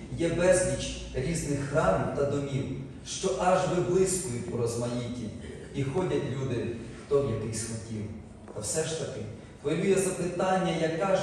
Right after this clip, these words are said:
найправильніша віра з всіх? Чи та, що давня, чи, може, остання? І що робити можна,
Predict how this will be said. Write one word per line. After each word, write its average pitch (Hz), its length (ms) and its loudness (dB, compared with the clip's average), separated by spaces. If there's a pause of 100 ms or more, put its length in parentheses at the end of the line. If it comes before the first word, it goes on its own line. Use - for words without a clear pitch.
найправильніша 160 920 0
віра 127 320 0
з - 120 0
всіх? - 360 -2 (440)
Чи 170 400 2
та, 170 200 4
що 147 280 -2
давня, 156 460 4 (340)
чи, 127 220 -6
може, 151 420 -2 (160)
остання? 117 640 0 (460)
І 127 60 -4
що 135 380 0
робити 127 340 0 (100)
можна, 139 400 -4